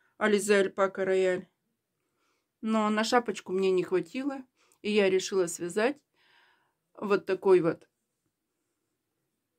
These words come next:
вот такой снуд внучки. Снуд я вязала крючком номер четыре.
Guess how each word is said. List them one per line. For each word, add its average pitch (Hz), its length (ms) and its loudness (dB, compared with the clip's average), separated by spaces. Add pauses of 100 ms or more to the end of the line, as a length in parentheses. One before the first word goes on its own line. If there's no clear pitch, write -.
(1600)
вот 180 260 -4
такой 185 500 -2 (1300)
снуд 233 500 -2 (680)
внучки. 190 680 -4 (920)
Снуд 269 320 -2
я 202 180 4
вязала 185 640 0 (320)
крючком 233 640 -2 (320)
номер 208 320 -2
четыре. 254 560 -6